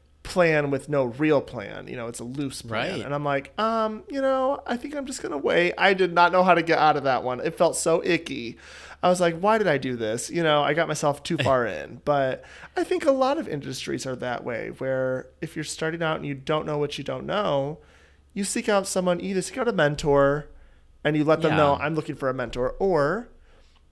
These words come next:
Speaker 1: you seek out people that are doing things that you wanna do and you kind of, like, see how they're doing it and ask questions. And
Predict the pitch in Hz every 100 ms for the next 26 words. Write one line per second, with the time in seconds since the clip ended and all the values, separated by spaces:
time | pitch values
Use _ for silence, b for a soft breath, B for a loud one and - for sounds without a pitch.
0 | _ 226 233 - 220 214 202 196 - 190
1 | 196 190 180 170 165 175 175 175 160 156
2 | 170 170 156 180 185 180 - 170 175 185
3 | 180 180 170 - - 185 190 185 185 196
4 | 170 170 220 170 127 135 135 170 - 214
5 | - 131 123 143 139